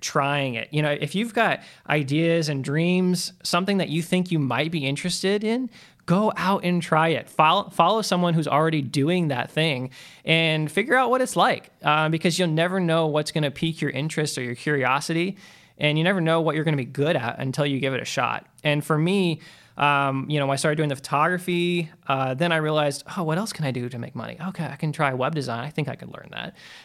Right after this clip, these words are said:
<laughs> You know, so I spent six months, like, studying and practicing and studying and practicing. And, uh, eventually I started getting clients,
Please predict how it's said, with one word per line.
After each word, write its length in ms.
<laughs> 0
You 200
know, 140
so 220
I 60
spent 240
six 280
months, 300
like, 120
studying 600
and 160
practicing 720
and 80
studying 380
and 80
practicing. 540
And, 440
uh, 220
eventually 680
I 60
started 260
getting 180
clients, 580